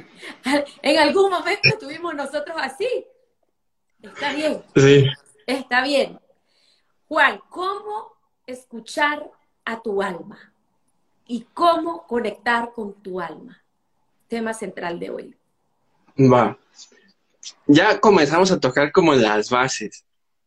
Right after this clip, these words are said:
Speaker 2: <laughs>
Speaker 1: Totalmente.
Speaker 2: Comenzar a dudar. Comenzar a dudar de, de las creencias. Las creencias, mira, las creencias que te limiten,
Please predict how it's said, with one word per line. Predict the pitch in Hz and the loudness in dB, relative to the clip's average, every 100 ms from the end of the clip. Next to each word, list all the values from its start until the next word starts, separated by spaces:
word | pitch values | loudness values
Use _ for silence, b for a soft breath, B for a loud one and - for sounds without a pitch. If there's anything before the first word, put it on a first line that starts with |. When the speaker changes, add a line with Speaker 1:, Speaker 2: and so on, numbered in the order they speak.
| - | -6
Speaker 2:
<laughs> | 143 160 143 156 - - - - | 2 2 4 0 0 -10 -16 -6
Speaker 1:
Totalmente. | 226 226 220 214 | -4 2 2 4
Speaker 2:
Comenzar | 175 175 165 180 196 208 - _ | 4 6 6 6 6 6 4 _
a | 156 156 | 2 4
dudar. | 135 127 139 147 120 104 _ _ _ _ | 4 4 4 2 -2 -6 _ _ _ _
Comenzar | 151 143 139 147 185 | 4 6 6 4 2
a | 208 | 4
dudar | 147 127 139 - _ _ _ _ - | 4 4 2 -2 _ _ _ _ -8
de, | 127 135 123 117 113 - _ _ _ _ _ _ - | 4 6 6 2 -4 -8 _ _ _ _ _ _ 2
de | 135 | 6
las | 123 123 - | 6 2 -2
creencias. | 135 131 143 - 120 113 - _ _ - - | 2 6 6 4 -2 -4 -14 _ _ -12 2
Las | 156 151 - | 2 2 2
creencias, | 190 208 233 277 285 240 | 6 6 6 4 4 4
mira, | 196 156 131 _ b b b | 4 4 2 _ b b b
las | 185 202 190 | 4 4 2
creencias | - 220 240 277 277 - | 4 4 6 6 4 2
que | 226 | -2
te | - 165 | 2 4
limiten, | 147 151 170 196 254 330 | 8 8 6 4 4 4